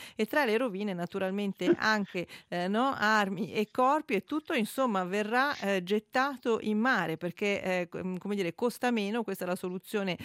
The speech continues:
Speaker 1: eh, meno costosa, più economica e alla fine, eh, sì, finirà tutto in mare", ci dice Avvenire.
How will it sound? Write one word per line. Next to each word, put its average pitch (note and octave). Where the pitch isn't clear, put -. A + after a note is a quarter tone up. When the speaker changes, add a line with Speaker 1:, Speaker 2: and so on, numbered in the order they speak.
Speaker 1:
eh, F#3+
meno G#3+
costosa, B3
più A#3+
economica A#3+
e -
alla G#3
fine, D#4+
eh, F3
sì, -
finirà G#3
tutto A#3
in F3
mare", F3
ci -
dice E3+
Avvenire. D#3+